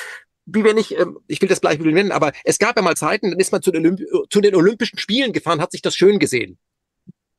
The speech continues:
Ich kann es nicht, ich bin dafür zu gebildet, so. Das, was dort passiert, ist auch schlecht für die Israelis, weil es wird eine Gesellschaft, die immer mehr radikalisiert wird und dieser Rassismus gegen andere, also gegen in diesem Fall Palästinenser oder Pa-, Araber ganz pauschal,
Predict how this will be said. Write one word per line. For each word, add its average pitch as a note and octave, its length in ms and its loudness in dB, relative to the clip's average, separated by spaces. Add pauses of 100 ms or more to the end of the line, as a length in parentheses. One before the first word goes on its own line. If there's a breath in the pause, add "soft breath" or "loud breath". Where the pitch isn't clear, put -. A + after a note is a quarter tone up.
(260)
Ich - 140 0
kann D4 180 -2
es - 160 -4
nicht, A2 160 -8
ich - 80 -14
bin F#3+ 120 0
dafür F#3 200 0
zu - 140 -4
gebildet, G3+ 420 2
so. A#2 160 -2 (360 loud breath)
Das, A#3 240 0
was G#3+ 100 0
dort G#3 200 0
passiert, G3 260 0
ist F3+ 100 0
auch E3 100 -2
schlecht - 240 0
für - 60 -2
die D#3+ 100 -6
Israelis, D3 600 0
weil C#3+ 220 0
es - 100 -8
wird G3 100 -4
eine C#3 200 -2
Gesellschaft, D3 580 -2
die - 140 -6
immer A#3+ 180 2
mehr F#3+ 220 2
radikalisiert D3 720 -2
wird - 200 -8
und D#3 160 2
dieser G3 240 2
Rassismus E3 600 -2
gegen C#3+ 280 0
andere, E3+ 540 2
also C#3 200 -2
gegen B2+ 220 -4
in - 60 -16
diesem C#3 220 -6
Fall B2 140 0
Palästinenser C#3+ 640 0
oder C3 120 2
Pa-, - 320 -4
Araber F#3+ 440 0
ganz C#3+ 240 -4
pauschal, C3+ 480 0